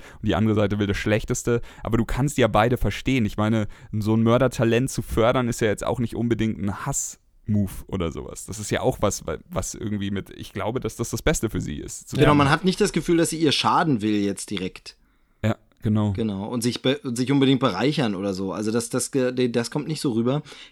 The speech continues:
Speaker 2: Generell finde ich, dass dieses ganze Thema eben auch mit dem Sorgerecht und mit dem ganzen relativ, zumindest wirkt es im Trailer so, leichtfüßig, äh, angegangen wird. Also auch von der Musik her ist es ja schon so,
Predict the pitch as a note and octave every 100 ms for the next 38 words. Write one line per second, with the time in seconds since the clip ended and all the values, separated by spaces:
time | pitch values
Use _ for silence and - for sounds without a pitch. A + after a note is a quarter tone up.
0 | - C3+ C#3 G#2 A#2 F#3+ A#3+ - _ -
1 | D3+ F3+ F3 F3+ F#3+ - _ _ C#3 -
2 | C#3 - C#3 D3 - C#3+ F3+ F#3 C#3+ C3
3 | C3+ C3 B2 A#2 B2+ E3 D3 D3+ C#3+ C3+
4 | C3 C3 D3 C3+ - - - A#2+ B2 F3+
5 | A#3 - G#3 - E3+ F#3+ D#3 E3 C#3+ A2+
6 | C3+ F3 D#3 D3 A2 A2+ G#3 - - -
7 | C3+ B2+ A#2+ A2 - B2+ A2+ G#2+ - B2
8 | B2 A2 A2+ A2 G2 G2 G2+ A#2+ B2+ B2+
9 | D3+ - - - C3+ B2 B2 C3+ B3 G3+
10 | F#3 E3 - D#3+ D3+ D3+ C3 A#2+ C#3 D3+